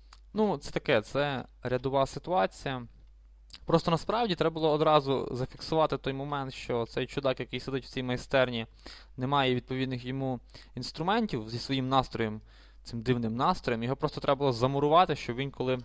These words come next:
збожеволів, він не мав куди піти, і там він помер. Ну, обійшлось би всього-навсього одним дварфом. Ну, а це наша була помилка, ми не побачили. Ну, нічого. Нічого страшного. Головне, що, головне, що всі основні персонажі лишили живі.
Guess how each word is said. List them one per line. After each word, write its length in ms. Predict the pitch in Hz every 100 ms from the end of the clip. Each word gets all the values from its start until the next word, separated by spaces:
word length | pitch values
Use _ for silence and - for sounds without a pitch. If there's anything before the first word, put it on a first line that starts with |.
| -
збожеволів, 640 | 113 117 123 135 135 156 120
він 120 | 123
не 60 |
мав 160 | 131 127
куди 180 | - 117
піти, 340 | 127 - 143 147 - - - - - -
і 60 | 123
там 140 | 131
він 100 | 131
помер. 380 | 131 123 104 110 - - - - - -
Ну, 100 | 143
обійшлось 380 | 143 131 165 151
би 80 | 147
всього-навсього 460 | - 143 143 143
одним 240 | 127 131 113
дварфом. 420 | 110 110 - 120
Ну, 80 | 180
а 100 | 165
це 120 | 147
наша 240 | 143 151
була 160 | 131 127
помилка, 440 | - 214 175 -
ми 100 | 117
не 80 | 120
побачили. 580 | 123 127 156 - 120 120 -
Ну, 140 | 208 220
нічого. 360 | 123 - 104 - - - - - - - - - - - - - - - - - -
Нічого 240 | 127 - 156
страшного. 440 | - - 107 95
Головне, 360 | 120 151 190 175
що, 380 | - 143 135 120 - - - - - - - - - - -
головне, 340 | - 123 135 156
що 120 | 139
всі 180 | - 185
основні 300 | - 143 160
персонажі 420 | 131 - 147 131
лишили 360 | 123 117 127 127
живі. 320 | 143 180